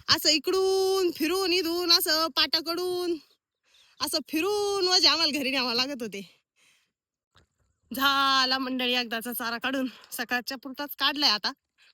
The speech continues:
उद्या संध्याकाळच्याला यायचं सकाळी काढायला. मध्यंतरी कसं पाऊस भरपूर होता, म्हणजे सारखा सलग पाऊस चालू होता. मग, अ, जरा उघड भेटली की त्या बाजूनी जो चांगला रस्ता आहे पाटाच्या कडानी,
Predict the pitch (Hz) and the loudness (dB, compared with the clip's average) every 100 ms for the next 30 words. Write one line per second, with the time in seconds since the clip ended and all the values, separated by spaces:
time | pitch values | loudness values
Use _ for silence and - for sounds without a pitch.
0 | _ 208 220 247 262 226 208 196 220 233 | _ -8 -6 -4 -4 -4 -4 -6 -4 -4
1 | 233 262 285 302 302 294 277 277 254 220 | -4 -6 -6 -6 -4 -2 0 0 0 -2
2 | 226 - _ _ _ _ _ _ _ _ | -4 -8 _ _ _ _ _ _ _ _
3 | _ _ 294 277 339 269 269 311 339 302 | _ _ 0 2 2 2 2 2 2 0
4 | - 339 320 285 269 302 320 254 254 247 | 2 2 2 0 0 0 -2 0 0 0
5 | 269 320 339 359 359 294 302 - 302 302 | 2 4 4 2 2 0 0 -2 -2 0
6 | 320 285 311 269 190 196 - 240 247 269 | 2 2 2 -2 -6 -10 -12 -6 -4 0
7 | 277 277 277 254 _ _ _ _ 247 277 | 2 2 0 -6 _ _ _ _ 0 2
8 | 302 330 320 285 349 294 262 254 _ _ | 2 2 -2 0 0 0 -2 -4 _ _
9 | - 277 285 262 294 285 294 311 294 330 | -2 2 2 2 2 2 2 -2 0 2
10 | 339 359 285 311 - 277 294 262 269 269 | 2 4 2 2 0 0 0 0 -2 -2
11 | 269 262 214 | 0 -2 -4